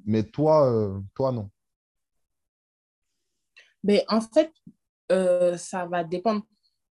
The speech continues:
Speaker 2: de, de comment tu vois les choses. Moi, je sais que j'étais très captivée quand j'allais, euh,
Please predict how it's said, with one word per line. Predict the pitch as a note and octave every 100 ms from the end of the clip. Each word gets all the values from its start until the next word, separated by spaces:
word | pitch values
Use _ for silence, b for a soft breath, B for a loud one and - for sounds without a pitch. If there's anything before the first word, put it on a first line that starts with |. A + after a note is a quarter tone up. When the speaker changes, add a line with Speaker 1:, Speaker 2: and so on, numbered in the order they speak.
| _ -
Speaker 2:
de, | F3 F#3+ F3+ F3+ F3+ F3 E3+ F3 b b _ -
de | E3+
comment | F#3 G3 F#3 F#3+
tu | G3+ G3+
vois | F#3 F3+
les | F#3
choses. | - A3+ A3 _ _ _
Moi, | G#3+ B3+ B3+
je |
sais | A#3+ B3 B3
que | A3+
j'étais | G3+ F#3+ F3+ F3+
très | - C#4
captivée | C4+ A#3 - A3 F#3 F3 F3+
quand | - F3+
j'allais, | E3+ E3+ E3+ E3+ E3
euh, | D#3+